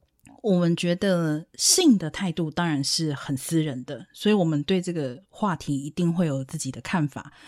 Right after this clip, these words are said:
但是同时之间，其实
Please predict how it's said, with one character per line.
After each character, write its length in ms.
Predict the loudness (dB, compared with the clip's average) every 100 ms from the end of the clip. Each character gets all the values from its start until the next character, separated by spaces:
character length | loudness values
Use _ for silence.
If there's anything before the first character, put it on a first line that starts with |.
| -20 -20 -2
但 160 | 4 4
是 380 | 6 6 4 -4
同 340 | -4 2 4 4
时 320 | 4 0 0
之 200 | -4 -4
间， 320 | 0 2 2
其 180 | 2 0
实 320 | 2 0